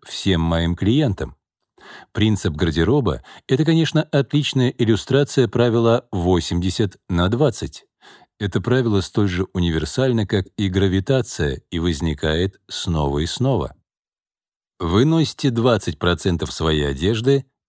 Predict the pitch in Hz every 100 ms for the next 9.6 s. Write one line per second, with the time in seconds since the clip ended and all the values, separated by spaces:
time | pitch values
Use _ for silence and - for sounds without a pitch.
0 | - 76 73 69 - 80 80 - - 95
1 | - 73 67 71 - 107 131 82 62 -
2 | _ _ _ _ _ _ _ - 92 127
3 | 165 156 160 160 120 107 139 - 101 -
4 | 95 - 151 147 123 107 87 85 95 95
5 | - 92 76 78 - 82 - - 110 110
6 | _ - 73 78 71 - 80 85 98 -
7 | 85 73 73 69 73 - 104 127 80 60
8 | - _ _ _ _ - - - 151 180
9 | 170 - 170 156 160 -